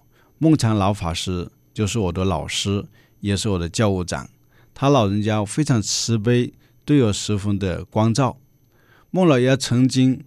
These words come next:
住过青岛湛山寺，当时谭习老法师就是委派他去福建，邀请弘一大师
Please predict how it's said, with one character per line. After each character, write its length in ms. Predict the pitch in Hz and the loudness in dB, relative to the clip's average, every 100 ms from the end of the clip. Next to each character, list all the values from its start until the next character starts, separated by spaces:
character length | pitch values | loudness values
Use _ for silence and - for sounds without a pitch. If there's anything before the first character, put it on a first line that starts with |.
| _ - | _ -2
住 180 | 160 | 0
过 160 | 139 123 | 2 2
青 320 | - - 151 | 0 0 2
岛 220 | 131 87 | 2 -2
湛 260 | 85 131 110 | 0 0 0
山 240 | 107 101 | 0 -2
寺， 320 | 98 101 - - _ _ _ _ _ | -2 -6 -10 -14 _ _ _ _ _
当 180 | 139 151 | 0 2
时 480 | - 113 107 110 - _ | 2 -2 -2 -2 -6 _
谭 220 | - 113 123 | -4 -2 0
习 140 | 120 | 2
老 200 | 113 104 | 2 2
法 220 | 104 87 | 0 -2
师 380 | 82 98 98 - - | -4 -6 -6 -8 -6
就 120 | 127 | -4
是 120 | 113 123 | -2 -4
委 160 | 104 95 | -6 -6
派 240 | 92 123 | -2 -2
他 400 | 101 107 107 101 - _ _ _ _ _ _ _ | 0 0 0 -2 -8 _ _ _ _ _ _ _
去 240 | - - 113 | -6 0 0
福 240 | - 101 | 0 -2
建， 300 | 101 123 90 - | 0 -2 -2 -4
邀 180 | 107 113 | -2 -2
请 260 | - 90 | -2 -6
弘 220 | - 98 | -4 -4
一 140 | 104 104 | -2 -2
大 200 | 104 92 | -4 -4
师 400 | - 92 90 | -6 -6 -8